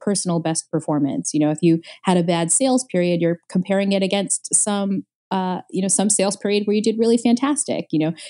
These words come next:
if you're thinking about how good your vacation is, you're not comparing it against some mediocre vacation. You're comparing it against the best vacation you could imagine. But we don't necessarily have to do that. And the fact of the matter is, is that there's lots of comparison points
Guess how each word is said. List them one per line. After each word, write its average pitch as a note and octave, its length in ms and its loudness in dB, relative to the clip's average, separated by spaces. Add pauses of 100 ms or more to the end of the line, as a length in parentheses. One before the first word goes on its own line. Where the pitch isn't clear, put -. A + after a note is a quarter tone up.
(120)
if F3+ 100 0
you're F#3 240 2
thinking A3 240 2
about F3+ 220 -2
how G3+ 120 -4
good F#3 240 0
your F3+ 120 0
vacation F3 440 0
is, D#3+ 160 2
you're F3 80 0
not F#3 200 -2
comparing F3 420 0
it D#3+ 160 -2
against D#3 320 0
some D#3+ 160 2
mediocre E3+ 500 4
vacation. D3 600 0 (300)
You're G3+ 80 4
comparing G3 400 0
it F#3 100 -2
against F3 300 -2
the E3+ 80 0
best E3 280 0
vacation D3+ 460 0
you C3+ 100 -2
could - 140 -12
imagine. - 640 -8 (320)
But A3 80 4
we C4+ 120 6
don't F#4+ 280 0
necessarily B3+ 720 4
have F3 240 -4
to F#3 80 -8
do B3 180 2
that. A#2 360 -6
And G#3 140 4
the G#3+ 40 0
fact C#4+ 300 -2
of D4+ 60 4
the A#3 60 4
matter F3 320 0
is, F3+ 180 2
is E3+ 120 -2
that F#3 180 -2
there's G3+ 180 0
lots F#3+ 380 0
of B3 160 -2
comparison F#3+ 600 0
points D3 300 -2